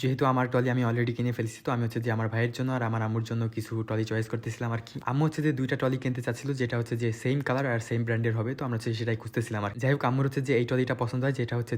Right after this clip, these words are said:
যে বাসায় already একটা এটার ছোট সাইজের আছে, সেম কালার সেম ব্র্যান্ড, তো আমরা হচ্ছে যে এটা নিয়ে নেবো আর কি। যাই হোক, আজকের মতো আমাদের এখান থেকেও কেনাকাটা করা শেষ। এখন হচ্ছে যাবো আরেকটা সুপার মার্কেটে, যেখান থেকে কিছু চকলেট কিনবো। এই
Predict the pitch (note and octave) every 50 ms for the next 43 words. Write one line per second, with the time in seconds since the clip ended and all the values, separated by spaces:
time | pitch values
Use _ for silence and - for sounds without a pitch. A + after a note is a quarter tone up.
0 | A2+ - A#2 A2 A2 G#2+ - - A#2+ A#2 - A2+ A#2 A2+ A#2 A2+ B2 A2+ G#2+ -
1 | - A2+ A2+ - A2+ A2 - - - - - B2 A2+ A2+ A#2 G#2+ G#2+ G#2+ - A#2+
2 | - - A#2 A2 A2+ - A2 A2 G#2 - A#2 A2+ A#2+ A#2+ B2+ C#3 C#3+ - D3+ A#2+
3 | G#2+ A#2+ A#2 A2+ - A2 G#2+ A2+ G#2+ - A2 G#2+ G#2+ G#2+ G2+ G2+ G2+ G2 G2+ -
4 | - - G#2 - A#2+ B2+ C3+ D3 C#3+ B2 B2 - D3+ D3 C#3+ D3+ D3 C3+ B2+ C3
5 | B2 B2 A#2+ B2+ B2 B2 B2+ - B2+ A#2+ B2 A#2+ A#2 - A#2+ B2+ A#2 A#2+ A#2 A2+
6 | - - B2 - B2 A#2+ B2 A#2+ A2+ A2 - A#2+ A#2 A#2+ A2+ A#2 A2 G#2+ G#2+ A2
7 | - A#2+ - B2 B2 B2 B2+ B2+ B2 B2+ B2+ B2 A#2+ - A2+ A2+ A2+ B2 A2+ A2+
8 | - - - - A2+ A#2 A2 - C3 A#2 - - A2+ G#2+ - - - - - C3+